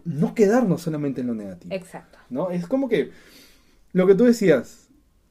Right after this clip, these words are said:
Speaker 1: se convierte en un círculo. Se
Speaker 2: Exacto,
Speaker 1: convierte en un
Speaker 2: en una
Speaker 1: círculo
Speaker 2: adicción.
Speaker 1: en lo cual,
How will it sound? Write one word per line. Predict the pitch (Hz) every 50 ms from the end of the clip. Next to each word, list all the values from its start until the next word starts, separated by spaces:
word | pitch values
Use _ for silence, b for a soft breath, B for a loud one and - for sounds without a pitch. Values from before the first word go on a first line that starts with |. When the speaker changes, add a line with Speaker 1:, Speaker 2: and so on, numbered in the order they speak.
| _ _
Speaker 1:
se | - - - 165
convierte | 170 165 185 196 214 220
en | 226
un | 202 175
círculo. | - - - - - - - - b b b b b -
Se | - 208
Speaker 2:
Exacto, | 190 - - 156
Speaker 1:
convierte | 170 170 170 220 226 277
en | 277 277
un | 247
Speaker 2:
en | 247
una | 262 269 285
Speaker 1:
círculo | 285 262 269 262 269 277
Speaker 2:
adicción. | 294 233 208 185 175 185
Speaker 1:
en | 180 170 160 147
lo | 147 143 127 -
cual, | 170 180 185 196 220 262 247